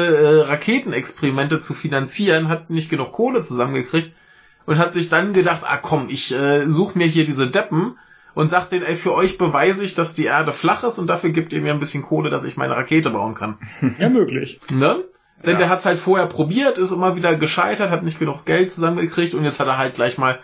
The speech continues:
Speaker 1: ich glaub, von denen hat er mal so eben achttausend, äh, Dollar zusammengekriegt.
Speaker 3: Ja.
Speaker 1: Immerhin. Und, äh, der Flug wurde angekündigt für, äh, letzten Samstag, dementsprechend habe ich noch eine Samstagsnachricht.
Speaker 3: Das ist schade.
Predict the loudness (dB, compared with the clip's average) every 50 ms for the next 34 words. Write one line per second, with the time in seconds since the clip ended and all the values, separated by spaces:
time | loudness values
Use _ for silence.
0 | -14 -20 -20 _ _ _ _ _ -18 -4 0 2 2 2 0 -4 -4 -2 0 2
1 | 2 2 2 0 0 0 0 0 2 0 0 0 0 -2 -2 -2 -4 -4 -6 -6
2 | -8 -6 -6 -6 -6 -6 -8 -10 -12 _ -12 -10 -8 -6 -6 -6 -8 -10 -14 _
3 | _ _ -6 -4 -2 -2 -2 -2 -4 -10 -10 -10 -8 -8 -8 -10 -10 -12 -10 -10
4 | -10 -10 -10 -14 -20 -20 _ _ _ _ _ _ _ _ _ _ _ _ _ _
5 | _ _ _ _ _ -8 -4 -4 -4 -6 -6 -12 _ _ _ -2 0 2 2 2
6 | 2 0 0 -2 -6 -10 -16 _ _ _ _ _ -12 -4 0 4 4 4 4 4
7 | 2 0 0 0 0 2 2 2 0 -2 -6 -12 -8 -2 0 0 0 0 0 -2
8 | -2 -2 -2 -2 0 2 2 2 2 0 0 -2 -2 -2 -2 0 0 2 2 0
9 | 0 -2 -4 -6 -2 0 2 4 4 4 2 2 2 0 0 -2 -4 -4 -2 0
10 | 0 0 -2 -2 -2 -2 -2 -2 -2 -2 -4 -4 -4 -2 -4 -4 -2 -2 -4 -4
11 | -4 -4 -4 -2 -2 0 0 -2 -2 0 0 0 0 0 -2 -2 -2 0 0 -2
12 | -2 -2 -8 -18 _ _ _ _ _ _ _ _ _ -20 -12 -8 -6 -4 -4 -4
13 | -6 -6 -4 -4 -2 -2 -2 -2 -4 -8 -12